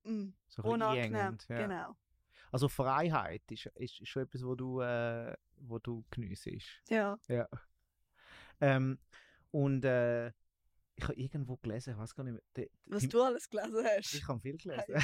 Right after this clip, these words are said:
Speaker 1: Hey.
Speaker 2: <laughs> Wir bereiten uns da vor. Dein, dein Vater ist bereits C M O gewesen.
Speaker 1: Mhm.
Speaker 2: Ist das irgendwie, bist du ins Marketing, ähm, äh, hast du,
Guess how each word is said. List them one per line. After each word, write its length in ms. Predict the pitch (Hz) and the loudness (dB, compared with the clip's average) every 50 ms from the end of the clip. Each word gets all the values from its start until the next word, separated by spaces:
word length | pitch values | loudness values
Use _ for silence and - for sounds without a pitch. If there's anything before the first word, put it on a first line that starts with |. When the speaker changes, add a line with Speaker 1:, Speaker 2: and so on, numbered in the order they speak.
| - - | 6 6
Speaker 1:
Hey. 260 | 190 - 269 262 - - | 6 12 12 12 12 12
Speaker 2:
<laughs> 320 | 247 196 - - - - - - - - - - | 10 8 8 6 0 -2 -4 -10 -12 -20 -12 -8
Wir 120 | - 120 | -6 -4
bereiten 340 | - 123 113 117 120 - 320 | -2 0 0 0 -2 -2 -2
uns 160 | - 117 - | -4 -6 -6
da 100 | - 123 | -8 -8
vor. 220 | 117 - 131 135 - _ _ _ _ _ - | -8 -6 -8 -8 -8 _ _ _ _ _ -2
Dein, 220 | - 135 135 135 - | -2 -2 -2 -2 -2
dein 160 | 151 139 123 | -2 -2 0
Vater 320 | - 135 170 - - 220 | 0 0 0 0 0 -2
ist 120 | 233 - - | -2 0 2
bereits 360 | 196 180 180 196 196 - - | 4 6 6 6 6 4 0
C 160 | - 175 185 | 2 6 6
M 160 | 190 185 180 | 6 8 8
O 120 | 180 185 185 | 6 4 2
gewesen. 340 | - - - 120 110 110 _ _ | 0 -4 -8 -8 -8 -8 _ _
Speaker 1:
Mhm. 240 | - 220 233 262 311 - - | -10 -6 -6 -6 -6 -4 -4
Speaker 2:
Ist 160 | 135 - - | -4 -4 -2
das 80 | 139 160 | 2 2
irgendwie, 240 | 147 139 143 - - - _ - | 2 2 2 -4 -6 -12 _ -6
bist 200 | 143 139 - 147 | -6 -4 -2 -2
du 60 | 151 | -4
ins 200 | 165 131 - - | -4 -4 -4 -2
Marketing, 760 | 131 123 131 143 139 - - 143 - - 135 127 123 120 120 | 0 2 4 2 2 0 -2 -8 -4 -2 -2 0 0 0 -2
ähm, 480 | 117 113 110 107 104 104 101 101 98 - _ - | -2 -2 -2 -2 -4 -4 -4 -6 -8 -10 _ -8
äh, 260 | - 52 50 50 50 50 - _ _ _ _ - - - _ _ - - _ _ - - | -6 -4 -4 -4 -4 -6 -10 _ _ _ _ -16 -16 -16 _ _ -20 -20 _ _ -4 0
hast 220 | 127 127 120 - | 2 2 2 2
du, 100 | 127 | -2